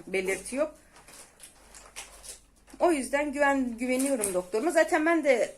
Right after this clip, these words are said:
otizm belirtileri olmadığını biliyorum, tahmin ediyorum ama oyuncakların hepsini mahvedecek, dökecek şimdi.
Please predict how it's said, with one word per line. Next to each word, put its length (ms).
otizm 360
belirtileri 500
olmadığını 500
biliyorum, 440
tahmin 280
ediyorum 340
ama 160
oyuncakların 500
hepsini 520
mahvedecek, 760
dökecek 380
şimdi. 400